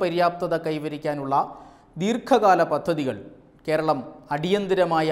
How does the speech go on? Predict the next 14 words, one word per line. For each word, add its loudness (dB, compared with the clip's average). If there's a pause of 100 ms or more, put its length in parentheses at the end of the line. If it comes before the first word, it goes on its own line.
ആവിഷ്കരിക്കേണ്ടതുണ്ട്. -6 (680)
പക്ഷേ -4 (100)
ഇവിടെ 4 (540)
വർഷാവർഷം 6 (420)
ചാർജ് 6
വർധനവ് 0
മാത്രമേ 0 (240)
നടക്കുന്നുള്ളൂ -4 (180)
എന്നുള്ളതാണ് -6 (220)
യാഥാർത്ഥ്യം. -8 (880)
അതിരപ്പള്ളി 8
അടക്കമുള്ള 8 (100)
പദ്ധതികൾ 2 (460)
അവതാളത്തിലാണ്. 2